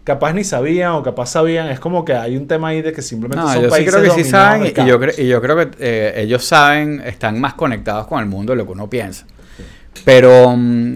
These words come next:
Speaker 2: pero ahí yo, yo también estaba le-, leyendo un par de cosas que, que, eh, o sea, en verdad es complicado porque supuestamente, o sea, muchos,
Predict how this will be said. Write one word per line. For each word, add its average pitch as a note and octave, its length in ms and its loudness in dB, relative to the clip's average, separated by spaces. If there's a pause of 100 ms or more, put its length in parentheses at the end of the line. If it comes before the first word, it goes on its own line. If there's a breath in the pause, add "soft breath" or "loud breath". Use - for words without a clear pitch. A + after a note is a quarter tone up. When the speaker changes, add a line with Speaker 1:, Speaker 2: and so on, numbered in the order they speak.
(220)
Speaker 2:
pero C3 220 4
ahí B2+ 240 4
yo, D#3+ 260 2
yo D3 140 -4
también D#3 260 -2
estaba E3 500 2
le-, C#3 280 0
leyendo A#2 400 0
un C#3 60 -8
par D3+ 140 0
de D3 140 0
cosas C#3+ 340 -2
que, A#2+ 460 -6 (800 soft breath)
que, A2 760 0
eh, - 380 -16
o B2 80 -14
sea, C#3 240 2
en B2+ 100 0
verdad B2 260 4
es B2 80 -8
complicado C3+ 680 2
porque C3 340 -2
supuestamente, A#2+ 840 -2
o A2+ 80 -4
sea, F#2+ 280 -6
muchos, G2+ 480 -8